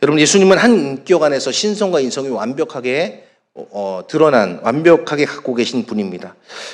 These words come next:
그런데 여기서 사람의 모양으로 나타나서 자기를 낮추시고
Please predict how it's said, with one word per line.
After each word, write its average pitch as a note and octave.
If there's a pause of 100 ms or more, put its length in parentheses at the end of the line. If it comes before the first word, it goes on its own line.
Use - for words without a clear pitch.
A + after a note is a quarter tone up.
그런데 D3
여기서 C3+
사람의 F#3
모양으로 C3
나타나서 G#2+
자기를 G#2+
낮추시고 A2